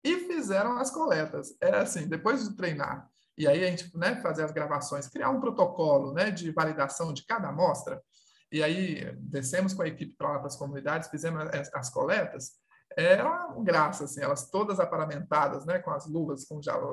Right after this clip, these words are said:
com o jaleco, com tudo certinho, e aí aquele medo de pegar, "Não, vamos lá, tô aqui junto, do lado delas, coletando as águas." Isso fez com que elas se apropriassem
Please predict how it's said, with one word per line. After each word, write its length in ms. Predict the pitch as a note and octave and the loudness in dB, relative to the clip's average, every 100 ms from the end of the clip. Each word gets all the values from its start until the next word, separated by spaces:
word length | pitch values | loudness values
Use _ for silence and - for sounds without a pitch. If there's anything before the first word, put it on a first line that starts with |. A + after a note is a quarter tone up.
| - | -8
com 140 | D#3 C#3+ | -10 -6
o 40 | |
jaleco, 540 | B2+ C3+ D#3 D#3 D3 C#3+ | -2 0 0 -2 -4 -10
com 140 | D#3 | -12
tudo 200 | - D#3 | -10 -10
certinho, 680 | - C#3+ - - E3+ D3+ D3 | -8 -10 -10 -8 -6 -4 -6
e 140 | C#3+ | -4
aí 200 | D3 D3+ D3+ | -4 -4 -8
aquele 240 | D#3 D#3+ D#3 | -12 -6 -6
medo 340 | D3+ F3 D3+ | -4 -4 -4
de 80 | - | -6
pegar, 160 | D#3 D#3+ | -6 -2
"Não, 180 | G3 | -2
vamos 200 | F3 G3 | -2 0
lá, 140 | F#3 C#3+ | 0 0
tô 120 | E3 | -2
aqui 200 | E3 E3+ | -6 -8
junto, 380 | D3+ F3+ F3 E3 | -6 -6 -8 -8
do 80 | D#3 | -4
lado 260 | D#3 D#3 | -4 -2
delas, 280 | D3+ D#3 D#3+ | -2 0 -2
coletando 360 | - D#3+ D3 D3+ | -4 -6 -4 -6
as 140 | C#3+ | -2
águas." 360 | E3 A3 D3 - _ - _ _ - | 0 0 -2 -10 _ -20 _ _ -10
Isso 240 | F#3 F#3+ - | -4 -4 -2
fez 180 | G#3+ G#3+ | -4 -4
com 140 | G#3 | -4
que 80 | G#3 | -2
elas 200 | G#3 G#3 | -2 -2
se 160 | - | -2
apropriassem 1200 | G#3 G3+ - - D4 - C4 F3 F#3 A3 - D#3+ | -2 -4 -10 -4 -4 -2 -2 0 2 0 -2 -8